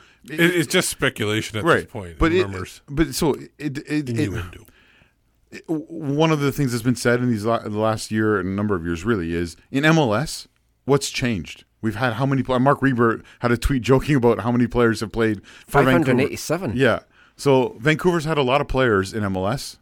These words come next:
Speaker 2: They've had three or four coaches in M L S. Those things have all changed multiple times. Uh, the only thing that hasn't changed is the approach and the people behind the approach.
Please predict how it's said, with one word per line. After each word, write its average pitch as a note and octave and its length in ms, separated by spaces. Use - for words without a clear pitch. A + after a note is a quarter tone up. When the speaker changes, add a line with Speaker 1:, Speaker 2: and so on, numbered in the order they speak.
Speaker 2:
They've A2+ 160
had A2+ 320
three C3 220
or B2+ 60
four B2 200
coaches G#2 480
in G2+ 140
M F#2 140
L F2+ 120
S. A2 280
Those C#3 300
things D#3+ 160
have C3 100
all A#2 160
changed A2+ 460
multiple G#2+ 360
times. F#2+ 540
Uh, G#2 200
the G#2 140
only C#3+ 240
thing B2 80
that A2 120
hasn't A#2 340
changed F#2+ 420
is G#2 220
the G2+ 100
approach A2+ 480
and G2 140
the F#2+ 40
people G2+ 300
behind F2+ 340
the F2 40
approach. D2+ 480